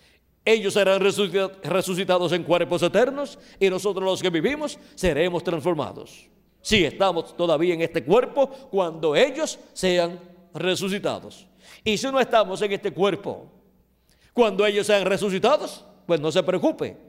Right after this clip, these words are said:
usted será uno de los que vendrá en la resurrección,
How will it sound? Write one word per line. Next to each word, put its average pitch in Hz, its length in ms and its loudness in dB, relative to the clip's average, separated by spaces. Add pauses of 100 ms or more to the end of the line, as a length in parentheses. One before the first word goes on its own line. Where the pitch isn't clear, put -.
(160)
usted 185 340 2
será 185 300 4
uno 311 340 4 (160)
de 185 80 0
los 165 140 0
que 185 100 0
vendrá 185 720 -2 (340)
en 240 240 2
la 208 100 4
resurrección, 202 760 2